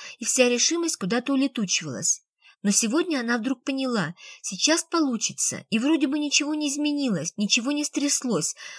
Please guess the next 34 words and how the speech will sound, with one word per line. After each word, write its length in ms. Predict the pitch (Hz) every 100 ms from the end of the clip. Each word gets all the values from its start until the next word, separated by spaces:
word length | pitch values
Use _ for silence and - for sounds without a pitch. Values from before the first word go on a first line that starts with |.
| -
а 60 | 233
вот 240 | 339 -
просто, 500 | 359 311 - - - _ _ -
просто 320 | 294 - 311
получится, 800 | 302 320 392 427 - - 135 - -
и 100 | 320
всё. 480 | - - 226 151 170 - _ _ - -
И 80 | 262
не 140 | 320
только 320 | 339 285 -
на 120 | 196 190
работе, 520 | 190 170 175 147 -
но 100 | 226
и 120 | 302
в 40 | 302
личной 380 | 247 - 185
жизни 320 | 196 330 370 226
всё 220 | - 302
устроится. 720 | - - 185 151 - - 185 - - - -
Она 200 | 208 277
теперь 300 | 285 240 311
не 140 | 285 285
просто 380 | 285 247 -
надеялась, 720 | 190 185 170 175 147 - - - - -
она 320 | 190 214 262
это 260 | - 214 160
знала 360 | 180 185 226 233
твёрдо. 580 | 214 180 160 - - - _ _ _ _ _
Вечером 480 | 196 285 - 339 339
её 220 | 320 311
ждал 360 | 285 302 294 -
ещё 340 | 269 - 262
один 300 | 208 170 170
сюрприз. 640 | 170 160 160 151 120 -